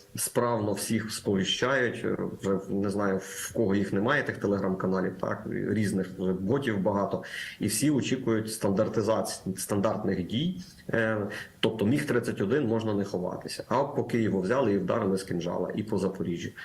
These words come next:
буквально кілька тижнів тому. Е, ракетного удару вночі не буде, бу-, можна спокійно спати,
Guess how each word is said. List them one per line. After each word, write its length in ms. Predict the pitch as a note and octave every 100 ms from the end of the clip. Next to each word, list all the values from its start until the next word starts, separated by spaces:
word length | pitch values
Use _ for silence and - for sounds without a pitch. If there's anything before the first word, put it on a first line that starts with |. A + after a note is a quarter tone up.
| - -
буквально 380 | A2 G#2 F#2+ F#2
кілька 320 | - F#2 F#2
тижнів 340 | F#2+ F#2+ E2+
тому. 320 | - - - - - - -
Е, 460 | F#2+ F#2 F#2 - - - - - - -
ракетного 800 | A2 A2 D3+ D3 C3 B2 A2+ A2+
удару 320 | A#2+ A2 G#2+
вночі 320 | G#2 G#2 A2+
не 120 | G#2
буде, 280 | G2+ C#3 A#2+
бу-, 200 | F#2 G2+
можна 320 | G#2 G#2 G#2+
спокійно 440 | G2+ F#2+ A2 G2 F#2+
спати, 460 | - B2 A#2+ A#2